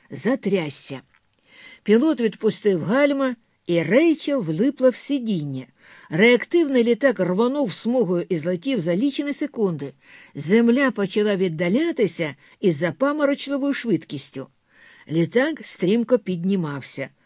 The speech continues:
Рейчел заплющила очі. "Що ж я зробила сьогодні не так? Де помилилася?" — думала вона. "Я ж мала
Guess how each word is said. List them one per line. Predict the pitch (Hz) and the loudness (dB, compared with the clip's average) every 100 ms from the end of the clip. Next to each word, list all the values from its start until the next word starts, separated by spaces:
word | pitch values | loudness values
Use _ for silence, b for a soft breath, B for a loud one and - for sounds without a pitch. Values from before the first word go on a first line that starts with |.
| _ | _
Рейчел | 135 151 226 262 311 285 | -6 2 2 2 -2 -2
заплющила | 294 277 190 180 - 220 220 | -2 0 0 -2 -2 -2 -2
очі. | 165 156 - 127 - b b b b | -4 -4 -6 -12 -16 b b b b
"Що | - - 202 214 | -10 0 4 4
ж | - | 2
я | 220 | -2
зробила | 202 226 202 269 247 214 | 2 2 2 0 2 2
сьогодні | - 196 165 165 160 196 | 0 -2 -2 -2 -2 0
не | 254 | 0
так? | - 180 139 - _ _ - | 0 -4 -4 -10 _ _ -12
Де | 156 285 269 | 0 2 4
помилилася?" — | - 208 220 269 254 240 185 160 143 135 b b | 2 0 2 2 2 2 0 -2 -6 -10 b b
думала | 165 180 175 185 | -2 0 0 0
вона. | 208 202 147 123 B B B B B B B B | 0 -2 -4 -8 B B B B B B B B
"Я | 180 277 285 | 0 2 4
ж | 196 202 | 2 2
мала | 233 262 220 139 | 4 2 0 -4